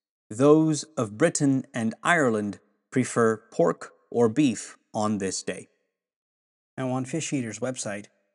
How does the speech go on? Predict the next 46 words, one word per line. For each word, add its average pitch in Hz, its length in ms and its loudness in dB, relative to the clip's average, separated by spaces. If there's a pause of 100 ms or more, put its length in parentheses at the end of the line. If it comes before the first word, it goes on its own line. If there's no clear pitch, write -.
(260)
there 127 160 0
is 110 260 -8
a 110 140 -8
fantastic 143 760 -6
recipe, 135 640 -8 (260)
goose 135 400 -2
with 120 320 -10
apple 120 240 -8
stuffing. 151 640 -8
Just 127 400 -8
looking 113 500 -6
through 110 460 -6
the 104 100 -10
recipe 110 520 -8
looks 104 380 -10
amazing. 104 680 -8 (580)
And 123 80 -8
so 120 80 -2
if 131 140 -8
you 170 100 -2
wish 185 200 -4
to 120 260 -4 (260)
take 165 180 -2
a 175 40 -4
look 175 160 -6
at 139 60 -8
this 143 120 -6
recipe 139 320 -4
and 123 100 -2
try 123 120 -2
it 113 80 0
out 110 100 -6
for - 140 -10
yourself, 135 420 -6
head 120 320 -6
over 107 520 -8
to 104 160 -8
fish - 280 -12
eaters 101 300 -10
dot 101 240 -10
com 156 400 -4 (360)
and 95 120 -12
take 113 180 -4
a 104 40 -4
look 98 260 -6 (100)
at 92 240 -14